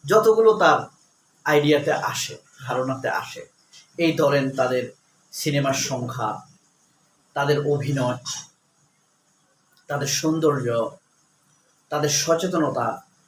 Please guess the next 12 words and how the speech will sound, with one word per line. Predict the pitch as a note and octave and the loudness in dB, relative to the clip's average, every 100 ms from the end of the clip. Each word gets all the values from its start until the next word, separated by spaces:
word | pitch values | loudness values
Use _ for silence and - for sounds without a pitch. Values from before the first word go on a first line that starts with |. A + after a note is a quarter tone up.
| _ | _
তাদের | D#3 E3 C3 | -2 0 -2
ভদ্রতা, | C3+ D3+ D#3 D#3+ C#3 A#2 - | -2 -2 0 -4 -2 -2 0
তাদের | C#3+ D3 | -2 -2
শিক্ষা | - F#3+ F#3 F#3 | -2 -4 -6 -6
দীক্ষা, | C#3 C3+ - B2 | -6 -8 -8 -4
তাদের | - D3 - | -2 -2 -4
ফিটনেস, | - G#3+ G#3+ D#3+ C3+ C3+ - _ _ _ _ _ _ _ _ _ _ | -4 -6 -4 -4 -4 -6 -10 _ _ _ _ _ _ _ _ _ _
তাদের | D#3+ D#3+ - | -2 0 0
ব্যক্তিগত | - E3+ - F3 E3 D3 C3+ - - _ _ _ _ _ _ - _ _ _ _ _ - _ _ _ _ _ _ _ _ C3 A#2+ | 0 0 -2 0 2 2 2 -2 -10 _ _ _ _ _ _ -20 _ _ _ _ _ -20 _ _ _ _ _ _ _ _ -18 -8
ভালো | C3+ D3+ | 0 2
মন্দ | D#3+ E3 D#3 | 2 2 0
দিক, | C#3+ C3 - | -2 -6 -8